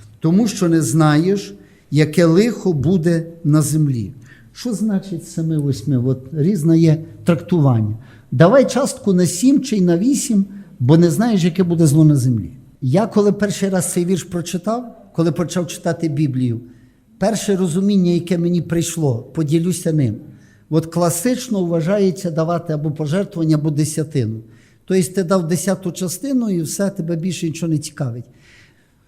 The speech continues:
Я розумів так, що треба все те, що ти маєш, е, поділити на сім частин і,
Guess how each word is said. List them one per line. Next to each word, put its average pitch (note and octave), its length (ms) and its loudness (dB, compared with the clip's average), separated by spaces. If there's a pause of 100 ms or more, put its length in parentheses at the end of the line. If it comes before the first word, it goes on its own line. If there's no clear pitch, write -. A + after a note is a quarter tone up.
(260)
Я F#3+ 300 4
розумів G#3+ 480 2
так, F3+ 300 -2
що - 200 -4
треба G3 340 -2
все - 240 -4
те, A3 180 -2
що G#3 180 -4
ти G3+ 160 0
маєш, F3+ 560 -2 (160)
е, D#3+ 80 -8 (300)
поділити F#3 560 4
на F3+ 140 8
сім G3+ 280 2
частин E3+ 640 0 (1080)
і, F#3+ 280 4